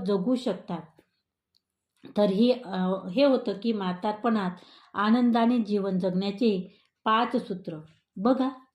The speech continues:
पटतं का? आणि हो, अ, व्हिडिओ जर आवडला असेल तर व्हिडिओला लाईक करा, कमेंट करा, व्हिडिओ शेअर करा आणि चॅनलवर जर नवीन असाल तर चॅनलला सबस्क्राईब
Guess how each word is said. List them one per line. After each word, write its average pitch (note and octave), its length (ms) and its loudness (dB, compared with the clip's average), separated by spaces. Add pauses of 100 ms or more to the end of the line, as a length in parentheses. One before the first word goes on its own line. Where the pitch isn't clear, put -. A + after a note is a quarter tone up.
(320)
पटतं A3 320 0
का? A3+ 240 -6 (440)
आणि A3+ 280 0
हो, - 420 -2 (320)
अ, G3+ 80 -12 (300)
व्हिडिओ A#3 500 4 (160)
जर B3+ 140 4
आवडला A3 380 2
असेल A#3+ 440 0 (260)
तर G#3 120 -4
व्हिडिओला G#3 440 0
लाईक G#3+ 340 -2
करा, A#3+ 200 -2 (880)
कमेंट D4 340 6
करा, C4 260 4 (380)
व्हिडिओ C4+ 300 8
शेअर C#4 360 6
करा F#3+ 320 2 (500)
आणि B3 200 2 (580)
चॅनलवर A3+ 560 2
जर C#4 180 2
नवीन G3 360 0
असाल A#3 360 0 (440)
तर A3+ 80 4
चॅनलला G3+ 520 0
सबस्क्राईब C4 480 0